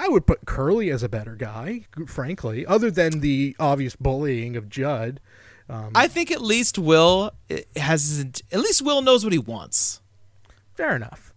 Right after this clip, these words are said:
Speaker 2: Well, he's like, "I want you, but also I wanna have fun with my boys." Like, at least he's saying what he wants.
Speaker 1: Right.
Speaker 2: Whether
Speaker 1: He's
Speaker 2: that's
Speaker 1: like,
Speaker 2: right
Speaker 1: "I
Speaker 2: or
Speaker 1: love
Speaker 2: not.
Speaker 1: you, but Saturdays are for the boys." That's, that's
Speaker 2: Yeah.
Speaker 1: really what I'm trying to tell you here.
Speaker 2: Yeah, so, like,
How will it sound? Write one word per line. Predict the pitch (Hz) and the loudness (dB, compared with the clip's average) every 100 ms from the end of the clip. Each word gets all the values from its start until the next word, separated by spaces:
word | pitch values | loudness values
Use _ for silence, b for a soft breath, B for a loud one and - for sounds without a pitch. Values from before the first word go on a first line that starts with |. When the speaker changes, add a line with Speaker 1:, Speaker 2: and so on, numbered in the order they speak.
| _ _ _ - | _ _ _ 2
Speaker 2:
Well, | 277 | 4
he's | 285 | 6
like, | 339 | 6
"I | 302 | 6
want | 294 302 294 | 6 4 4
you, | 240 240 | 4 4
but | 214 | 4
also | 214 240 262 | 4 4 2
I | |
wanna | 220 208 202 | 4 4 6
have | 202 196 | 4 4
fun | 202 196 | 4 4
with | 208 | 4
my | 180 | 2
boys." | 160 170 127 101 - | 6 6 6 2 4
Like, | 180 - | 4 4
at | 214 | 0
least | 294 - | 2 2
he's | 320 | 2
saying | - - 185 196 180 | 4 6 6 6 4
what | 147 135 | 0 -2
he | |
wants. | 117 113 - - 466 | -4 -6 2 4 6
Speaker 1:
Right. | 120 | 4
Speaker 2:
Whether | - 233 | 4 4
Speaker 1:
He's | 220 | 4
Speaker 2:
that's | 202 | 4
Speaker 1:
like, | 220 208 | 2 6
Speaker 2:
right | 175 202 | 8 8
Speaker 1:
"I | |
Speaker 2:
or | 226 | 8
Speaker 1:
love | 214 170 175 | 8 8 8
Speaker 2:
not. | 214 | 6
Speaker 1:
you, | 269 | 4
but | 214 214 190 | 4 2 2
Saturdays | - 196 175 214 208 190 226 | 0 2 4 4 4 2 0
are | 254 | -2
for | - 135 | -2 -2
the | 170 | 0
boys." | 330 403 139 135 | 4 6 4 2
That's, | 151 - - | -4 -2 0
that's | 165 - | 0 4
Speaker 2:
Yeah. | 208 | 4
Speaker 1:
really | 160 151 | 4 2
what | 151 143 | 0 0
I'm | 143 | 0
trying | 170 117 113 | 0 -2 -4
to | 123 | -6
tell | 135 107 | -8 -8
you | 107 | -10
here. | - - - - - | -12 -14 -18 -20 -6
Speaker 2:
Yeah, | - 220 139 | 0 2 2
so, | - 240 | 4 6
like, | 226 190 - | 6 4 0